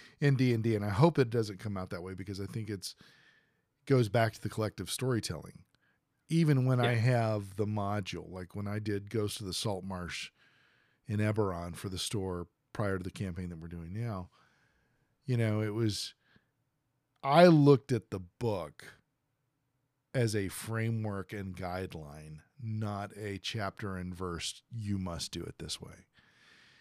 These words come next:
Speaker 2: Right.
Speaker 1: And
Speaker 2: Well, that's the kind of nature, yeah,
Speaker 1: Yeah,
Speaker 2: of D and D,
Speaker 1: and
Speaker 2: one hopes.
Speaker 1: and now that you guys are in the Castle of Ravenloft, where there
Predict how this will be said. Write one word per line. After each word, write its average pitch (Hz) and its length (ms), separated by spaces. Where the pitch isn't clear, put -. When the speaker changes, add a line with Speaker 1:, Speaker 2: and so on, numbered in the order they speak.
Speaker 2:
Right. - 140
Speaker 1:
And 117 420
Speaker 2:
Well, 151 120
that's 135 220
the 117 120
kind 101 220
of 85 80
nature, 90 400
yeah, 110 240
Speaker 1:
Yeah, 123 260
Speaker 2:
of 104 100
D 120 80
and 135 140
D, 80 80
Speaker 1:
and 69 80
Speaker 2:
one - 120
hopes. - 360
Speaker 1:
and 160 160
now 147 160
that 139 140
you 147 160
guys 131 340
are 120 260
in 143 440
the 120 100
Castle 117 560
of 101 60
Ravenloft, 101 880
where 101 200
there 92 240